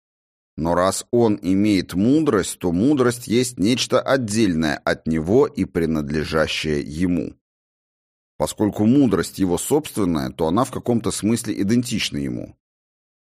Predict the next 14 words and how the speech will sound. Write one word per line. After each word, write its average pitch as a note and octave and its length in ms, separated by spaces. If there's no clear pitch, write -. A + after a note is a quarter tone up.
Но D#2+ 80
в - 60
то G2+ 120
же F#2 120
время C#3+ 420
она G2+ 280
отлична B2+ 720
от D#2+ 140
него, F2+ 320
коль G2 240
скоро C3 420
он G#2 320
ею D#2+ 480
обладает. D2+ 800